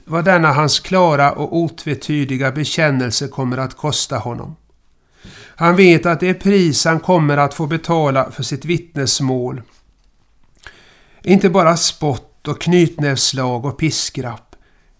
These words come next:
utan själva livet. På översteprästens fråga han har hädat:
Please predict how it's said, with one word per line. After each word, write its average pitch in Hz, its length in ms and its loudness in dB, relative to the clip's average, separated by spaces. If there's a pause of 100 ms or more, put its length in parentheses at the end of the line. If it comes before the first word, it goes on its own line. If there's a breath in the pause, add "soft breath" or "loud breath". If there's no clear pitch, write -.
(100)
utan 139 320 -2
själva 131 320 -2
livet. 131 720 -8 (1600 soft breath)
På - 80 -2
översteprästens 160 920 2
fråga 170 420 2
han 147 180 2
har 143 100 4
hädat: 165 800 0